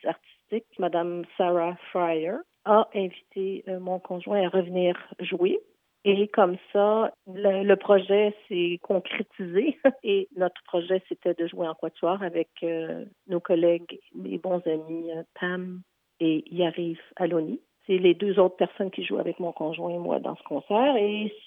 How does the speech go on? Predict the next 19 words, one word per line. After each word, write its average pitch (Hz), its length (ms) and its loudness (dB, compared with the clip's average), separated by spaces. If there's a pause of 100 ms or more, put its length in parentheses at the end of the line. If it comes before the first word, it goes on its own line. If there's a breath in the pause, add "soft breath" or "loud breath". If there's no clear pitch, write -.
c'est 175 140 -14
deux 185 160 6
merveilleux 196 460 6
musiciens 190 480 2
de 220 80 -2
la, 170 120 8
de 170 280 -4
la 170 120 6
région 170 220 0
de 165 60 -6
Victoria, 156 480 -8 (200)
bien 175 180 -4
connus. 165 300 -8 (180)
On 196 160 -6
a, 196 280 -2
on 202 120 -2
a 190 100 0
pu 226 160 -4
faire 208 260 -2